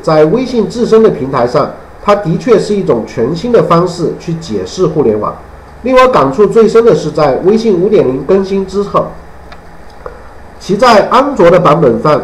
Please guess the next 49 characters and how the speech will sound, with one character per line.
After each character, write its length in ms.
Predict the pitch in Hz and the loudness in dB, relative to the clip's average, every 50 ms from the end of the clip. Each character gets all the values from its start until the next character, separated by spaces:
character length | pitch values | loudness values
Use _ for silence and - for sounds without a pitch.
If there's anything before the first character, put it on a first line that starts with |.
| - 131 | -4 -2
有 140 | 120 120 135 | -2 -2 0
一 40 | |
个 140 | 139 175 170 | 0 2 0
小 200 | 165 - 147 123 - | 2 2 0 -2 -2
动 180 | - 156 156 | -2 -2 -2
作， 220 | - 151 127 - - - - - - - 214 | 0 -2 -2 -2 -4 -8 -14 -20 -16 -8 -2
用 180 | 269 294 277 | 0 0 0
户 140 | 226 269 247 | 2 0 0
可 160 | - 220 226 | 2 2 2
以 140 | 233 196 165 | 2 2 0
将 300 | 160 202 196 202 208 214 | 2 2 2 2 2 0
微 140 | 247 254 240 | -2 -4 -4
信 160 | 240 233 208 | -4 -2 0
上 220 | 220 208 196 175 | 0 0 0 2
的 160 | 165 151 143 - | 2 2 0 0
公 240 | - 202 220 226 | 0 0 0 0
众 180 | 220 220 185 165 | 2 0 0 2
账 240 | 202 190 170 160 160 | 2 2 2 2 2
号 240 | 170 156 127 - - 113 135 | 2 2 0 0 -4 -6 -6
移 60 | 170 | -2
动 220 | 165 240 226 202 | 0 0 0 2
到 200 | 196 196 180 135 | 2 2 2 2
手 280 | - - - 117 104 98 - | 2 0 -2 -2 -2 -2 -4
机 140 | - 170 | -6 -4
的 160 | 165 170 139 - | -2 0 0 -2
桌 220 | - - 196 208 226 | -2 0 2 2 2
面， 260 | 220 254 214 - - - - - - - - - | 2 2 0 -2 -4 -6 -12 -18 -20 -20 -14 -6
直 120 | 147 170 | -4 -4
接 220 | 190 - 254 254 - | -2 2 2 2 2
打 180 | - - - | 2 -2 -4
开 200 | - - 147 151 | -4 -2 -2 -2
使 180 | 151 - - 95 104 | -2 -2 -6 -4 -2
用。 140 | 123 120 - - - - - - - - - - - | -2 -2 -2 -4 -10 -16 -20 -20 -20 -20 -20 -14 -6
啊， 180 | 98 113 113 - - - - | -4 -4 -4 -4 -6 -8 -8
我 100 | 139 135 | -4 0
发 160 | - 208 220 | 0 2 2
现 160 | 226 233 175 - | 2 2 0 0
苹 220 | - - 139 202 226 | -4 -6 -6 -4 0
果 160 | 226 143 120 | 0 0 2
目 160 | - 131 127 | 0 -2 -2
前 160 | - - 104 92 | -2 -4 -4 -6
还 100 | 95 92 | -6 -10
是 140 | - - | -12 -12
没 160 | 87 90 90 85 | -12 -12 -12 -12
有。 80 | - - - - - - - - - - - | -12 -14 -16 -18 -20 -20 -20 -20 -20 -10 -4
这 320 | - 202 202 196 196 190 185 202 | 0 2 4 6 6 4 4 2
意 140 | 254 269 247 | 0 2 4
味 180 | 226 196 165 | 4 4 4
着 220 | - 135 - - | 4 0 -2 -2